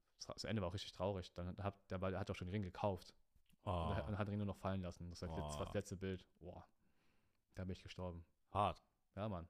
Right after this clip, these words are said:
Speaker 2: Ja, den Song werd ich mir mal gönnen. Also, vor
Speaker 1: Also
Speaker 2: allem
Speaker 1: das,
Speaker 2: das Video.
Speaker 1: das geile Choreo und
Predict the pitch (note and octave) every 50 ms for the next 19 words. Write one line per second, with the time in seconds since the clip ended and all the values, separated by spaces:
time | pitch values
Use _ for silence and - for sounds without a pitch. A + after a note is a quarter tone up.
0 | - - E3+ F3+ G2 E2 - F#2 F2+ F#2+ G#2 - - A#2+ A#2+ A#2+ A#2 B2 A2 F2
1 | - - _ _ _ _ _ - - E2+ E2 D2+ - G#2+ A2 F#2 D#2+ D#2+ E2+ F2+
2 | G2 F2 D#2 C#2+ - - - - _ - - - - - - A2 C3 E3 F3 E3+
3 | - E3 E3+ F3 E3+ E3 E3 E3+ F3 F#3 F3+ - - - - - - - - G2+